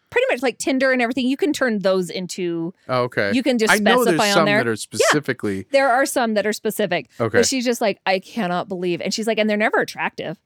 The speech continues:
Speaker 1: They're not attractive people.
Speaker 2: <laughs>
Speaker 1: Ever." So then, oh my gosh, I have to tell you this story. So I saw her last night and I was like, "So have you been on any dates?" And she's like, "Actually, I went on a date the other day."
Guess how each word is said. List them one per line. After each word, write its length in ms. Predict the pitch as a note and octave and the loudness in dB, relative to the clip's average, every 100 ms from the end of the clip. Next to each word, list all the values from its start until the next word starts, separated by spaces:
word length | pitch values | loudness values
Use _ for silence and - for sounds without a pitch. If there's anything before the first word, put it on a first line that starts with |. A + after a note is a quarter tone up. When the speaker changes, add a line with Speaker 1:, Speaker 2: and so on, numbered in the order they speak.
| - | -2
Speaker 1:
They're 100 | C4 | 2
not 380 | C#4 A#3+ A3+ A#4+ | 2 4 4 2
attractive 500 | - F#3+ G#3+ G#3 D#3+ D3+ | 2 2 2 0 -4 -2
people. 480 | G3+ - - - - - - | -2 -2 -2 -4 -6 -10 -12
Speaker 2:
<laughs> 220 | _ - | _ 0
Speaker 1:
Ever." 440 | G4+ C5+ - - - - _ _ _ _ - - - - _ _ | 2 2 0 -2 -8 -14 _ _ _ _ -20 -20 -20 -20 _ _
So 140 | A4 G4 | -6 -2
then, 240 | G#4 G#4 G#4 - - | 0 0 -4 -8 -8
oh 120 | B3+ | -4
my 140 | A#3+ | -2
gosh, 140 | A3 A#3+ | -4 -4
I 100 | B3+ | -2
have 200 | C4+ C#4+ | -2 -2
to 80 | D#4 | -4
tell 160 | C#4 C4 | -6 -6
you 100 | - | -4
this 160 | - | -8
story. 300 | - - - - _ _ _ _ _ _ _ _ _ _ _ - | -8 -10 -12 -14 _ _ _ _ _ _ _ _ _ _ _ -10
So 140 | A#3+ A3+ | -2 0
I 80 | |
saw 140 | A3+ A#3+ | 2 2
her 100 | A#3+ | 4
last 280 | A#3+ A#3+ - | 4 2 0
night 160 | G#3 F#3+ | -2 -2
and 100 | G3 | -4
I 20 | |
was 120 | G3 | -8
like, 120 | F3+ | -10
"So 120 | - | -10
have 80 | E3+ | -8
you 60 | F3 | -6
been 140 | E3+ | -6
on 160 | E3 D#3 | -6 -8
any 220 | D#3 F3 - | -10 -10 -4
dates?" 420 | F4+ F#4 F4+ B3+ | 0 0 0 -2
And 100 | A#3+ | -4
she's 160 | B3 A3+ | -4 -10
like, 120 | - | -10
"Actually, 300 | - - - A#4+ | -12 -6 -4 -2
I 40 | |
went 100 | E4+ D4+ | -2 -4
on 60 | |
a 80 | D#4+ | -4
date 280 | A#3+ G3+ G3+ | -2 -2 -2
the 120 | A3+ | -4
other 160 | A#3 D4+ | -4 -6
day." 460 | F#3+ D3+ C3+ A#3 | -4 -4 -4 -8